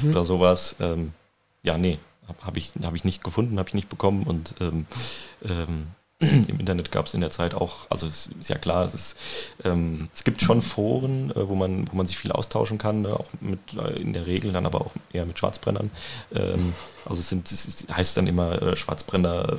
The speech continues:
Speaker 2: irgendwelche Schwarzbrenner-Foren oder so, Home Distiller, äh, sowas in der Richtung. Äh, das sind meistens dann irgendwie Neuseeland, Australien,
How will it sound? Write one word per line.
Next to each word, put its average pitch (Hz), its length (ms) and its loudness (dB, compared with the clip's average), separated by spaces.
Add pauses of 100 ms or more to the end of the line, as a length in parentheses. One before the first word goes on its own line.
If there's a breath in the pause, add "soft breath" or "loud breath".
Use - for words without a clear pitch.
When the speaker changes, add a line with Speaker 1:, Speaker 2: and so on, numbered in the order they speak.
(100)
Speaker 2:
irgendwelche 87 280 -2
Schwarzbrenner-Foren 87 880 -4
oder 87 200 -4
so, 78 100 -6 (160)
Home 95 140 4
Distiller, 87 580 2 (480 loud breath)
äh, 85 320 0
sowas 87 320 0
in 101 80 0
der 85 100 0
Richtung. 87 380 -2
Äh, 85 180 0
das - 160 -4
sind - 140 -8
meistens - 320 -2
dann - 100 -4
irgendwie - 360 -4 (120)
Neuseeland, - 800 -4
Australien, - 500 -4